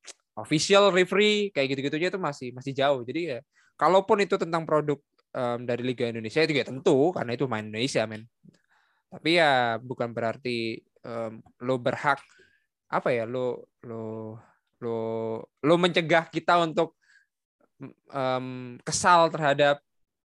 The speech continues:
Liga Indo gitu. Kalau misalkan Liga Indo bagus ya, kita akan selalu dukung, men. Dan for your information juga, gua mungkin sama Bisma atau, ya, kita penikmat Liga tiga gitu. Lu, lu, lu kalau pada nonton di rumah, gua datang ke stadion, men,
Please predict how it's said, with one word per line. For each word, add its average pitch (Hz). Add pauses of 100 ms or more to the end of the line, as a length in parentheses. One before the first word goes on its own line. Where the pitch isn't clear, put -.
(180)
Liga 139
Indo 147
gitu. -
Kalau 143
misalkan 185
Liga 165
Indo 165
bagus 151
ya, 113
kita 160
akan 151
selalu 139
dukung, 135
men. 107
Dan 123 (680)
for 139
your 147
information 156
juga, 151 (240)
gua 143
mungkin 156
sama 131
Bisma 127
atau, 117 (400)
ya, 117
kita 190
penikmat 202
Liga 151
tiga 160
gitu. 120 (320)
Lu, 151 (160)
lu, 165 (340)
lu 165
kalau 151
pada 139
nonton 143
di 131
rumah, 160
gua 151
datang 147
ke 131 (480)
stadion, 143
men, 107